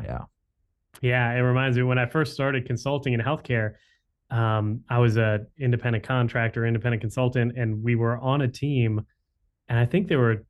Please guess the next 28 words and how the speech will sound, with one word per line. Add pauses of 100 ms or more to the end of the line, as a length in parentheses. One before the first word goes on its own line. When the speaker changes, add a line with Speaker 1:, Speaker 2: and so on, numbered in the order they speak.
Speaker 2:
probably
twenty
people
on
the
core
team,
maybe
forty
or
fifty
on
the
ancillary
team,
all,
you
know,
people
that
would
pop
in
and
do
work
with
us.